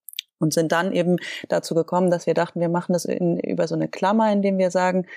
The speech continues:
ähm, wir gucken uns an, äh, Biografien an, also, äh, eigentlich ein, weiß ich nicht, über lange, äh, Zeit ein,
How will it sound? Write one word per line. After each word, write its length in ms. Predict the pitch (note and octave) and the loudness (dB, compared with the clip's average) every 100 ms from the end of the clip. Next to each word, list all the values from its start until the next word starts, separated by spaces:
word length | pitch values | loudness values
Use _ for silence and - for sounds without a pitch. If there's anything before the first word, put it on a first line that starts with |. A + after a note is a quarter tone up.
| - - - - | -18 -20 -8 0
ähm, 540 | F#3 F3 E3+ E3 E3 _ _ _ - | 2 2 2 2 0 _ _ _ -4
wir 100 | E3+ | -2
gucken 320 | - G#3+ G3+ | 0 -2 -2
uns 260 | F3 D#3+ - | -2 -2 -2
an, 380 | F3+ F#3 F3+ | 0 2 2
äh, 520 | - F3+ - - - - - - - | 2 0 0 -2 -4 -6 -6 -8 -4
Biografien 800 | F#3 F3+ - D3+ - G#3+ A#3 B3 | 0 0 0 -4 2 4 4 4
an, 280 | A3+ A#3+ C4 | 2 4 4
also, 300 | G3+ F#3+ F3 | 2 2 2
äh, 640 | F3 F3+ B1+ - - - - F#3 F3+ - - - | 2 0 0 -2 -4 -8 -10 -14 -20 -12 -10 -4
eigentlich 500 | F3+ F3 F3 E3+ E3+ | -2 0 -2 -2 0
ein, 400 | D#3+ D#3+ D#3+ - _ _ - | 0 -2 -6 -10 _ _ -4
weiß 160 | D#3+ | -4
ich 140 | D3+ D#3+ | -4 -8
nicht, 160 | - | -6
über 200 | E3 D#3+ | -2 0
lange, 460 | D#3 D#3+ E3 D#3+ - | 2 2 2 2 0
äh, 240 | - - | -2 -4
Zeit 340 | - E3 E3+ - | -2 0 0 0
ein, 280 | E2+ F2 | 0 0